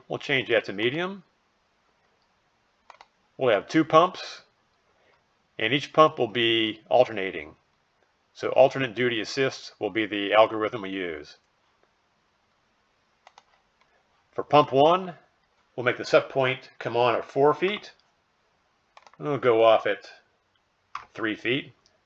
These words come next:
Second pump will maybe come on at six feet and also off at three feet. For my high level and low level alarm,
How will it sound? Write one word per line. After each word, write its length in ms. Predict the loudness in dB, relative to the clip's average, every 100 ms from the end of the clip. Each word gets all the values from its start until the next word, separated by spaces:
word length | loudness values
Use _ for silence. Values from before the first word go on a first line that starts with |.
| _
Second 340 | -4 -2 -2 -4
pump 260 | 0 0 0
will 100 | -6
maybe 180 | -4 -6
come 140 | -2
on 100 | -2
at 80 | -2
six 300 | -4 -6 -6
feet 320 | -6 -6 -4
and 200 | -2 2
also 300 | 2 2 0
off 140 | 0 -2
at 80 |
three 200 | -10 -10
feet. 360 | -10 -12 -12 _ _ _ _ _ _ _ _ -20 -20 _ _ _ _ _ _ _ _ _ _ _ _ _ _ _ _ _
For 120 | 4
my 60 |
high 160 | 8 8
level 260 | 6 2 0
and 80 |
low 140 | 2 2
level 320 | 2 2 -2
alarm, 440 | -4 -6 -6 -10